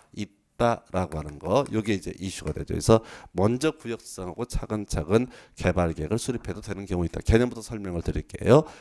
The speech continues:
자, 원래는 법에서는 개발 계획 수립하고 나서 구역 지정을 하시오. 이렇게 이제 공부했었고 앞에서 그런 얘기 했었죠.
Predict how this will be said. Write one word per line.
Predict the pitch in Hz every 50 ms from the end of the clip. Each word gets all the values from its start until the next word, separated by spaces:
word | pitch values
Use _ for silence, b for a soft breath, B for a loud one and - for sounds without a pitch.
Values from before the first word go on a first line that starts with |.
| B B B B -
자, | 117 - - _ _ _ _ -
원래는 | 98 107 120 151 196 202 190 185 151 107 104 110 101
법에서는 | - - 110 101 107 101 - 113 131 143
개발 | - - - 104 95 120 120 120
계획 | 120 120 117 -
수립하고 | - 127 123 123 - - 110 110 113
나서 | 104 95 90 - 131
구역 | - - - 107 98 -
지정을 | - - - 87 85 82
하시오. | 82 76 - - - 82
이렇게 | 90 - - 90
이제 | 85 -
공부했었고 | 85 - 98 87 85 82 78 - - 76 - - 120 135 135 B B B B B
앞에서 | B 98 107 - - 139 139 143
그런 | - - 117 131 165
얘기 | 180 175 143
했었죠. | 101 - 85 76 - - - 110 107